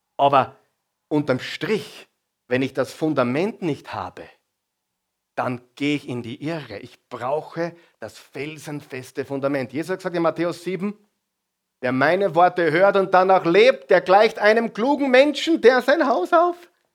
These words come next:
Fels baut.“ Habt's mich noch lieb heute oder bin ich euch? Ich liebe euch so sehr und darum mache ich das, ehrlich.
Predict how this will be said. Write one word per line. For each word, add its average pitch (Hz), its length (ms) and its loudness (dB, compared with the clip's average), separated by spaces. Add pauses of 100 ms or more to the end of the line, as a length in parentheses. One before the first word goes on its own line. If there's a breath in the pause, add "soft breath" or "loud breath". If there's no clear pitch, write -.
(280)
Fels 117 400 -6
baut.“ - 380 -20 (1000)
Habt's - 220 -10
mich 180 140 -2
noch 143 120 0
lieb 135 200 -4
heute 131 320 -4
oder 117 100 -2
bin 117 220 -6
ich 113 120 -8
euch? 104 280 -10 (580)
Ich 131 160 -14
liebe 156 220 0
euch 123 120 0
so 131 200 -6
sehr 123 260 -4
und 120 140 -6
darum 120 160 -6
mache 104 180 -10
ich 92 100 -20
das, 90 140 -20
ehrlich. 90 480 -16